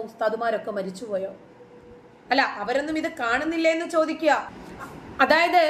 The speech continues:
മറ്റുള്ളവർക്ക് സ്വർഗം കൊടുക്കാനും നരകം കൊടുക്കാനും ഒക്കെ പാഞ്ഞു നടക്കുമ്പോഴേ നമ്മുടെ കമ്മ്യൂണിറ്റിയിലുള്ള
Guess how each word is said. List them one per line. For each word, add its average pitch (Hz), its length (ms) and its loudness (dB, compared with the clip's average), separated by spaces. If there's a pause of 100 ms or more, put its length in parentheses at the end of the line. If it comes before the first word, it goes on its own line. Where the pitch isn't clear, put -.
(540)
മറ്റുള്ളവർക്ക് 349 760 2
സ്വർഗം 294 400 2
കൊടുക്കാനും 302 560 2
നരകം 269 420 2
കൊടുക്കാനും 285 520 2
ഒക്കെ 269 160 -4 (140)
പാഞ്ഞു 254 420 2
നടക്കുമ്പോഴേ 254 580 2 (600)
നമ്മുടെ 254 380 0
കമ്മ്യൂണിറ്റിയിലുള്ള 285 800 -2